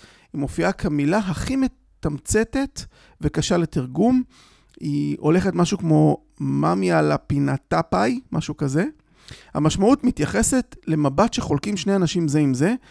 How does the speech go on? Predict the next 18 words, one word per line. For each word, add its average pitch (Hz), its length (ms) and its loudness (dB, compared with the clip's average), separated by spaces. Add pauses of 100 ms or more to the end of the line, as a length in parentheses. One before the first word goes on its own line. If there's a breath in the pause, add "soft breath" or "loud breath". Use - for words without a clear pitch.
(200 loud breath)
שרוצים 143 460 -2
להתחיל 196 380 0
משהו, 262 460 0
אבל 160 220 2
אף 247 120 0
אחד 202 200 -2
מהם 170 160 0
לא 147 120 2
יתחיל. 123 320 -6 (120)
הם 165 60 -8
מסתכלים 214 380 -4
זה 196 120 2
על 185 80 0
זה 180 120 2
באיזושהי 165 320 -2
תקווה 175 340 0
שהשני 160 380 -2
יציע 160 460 0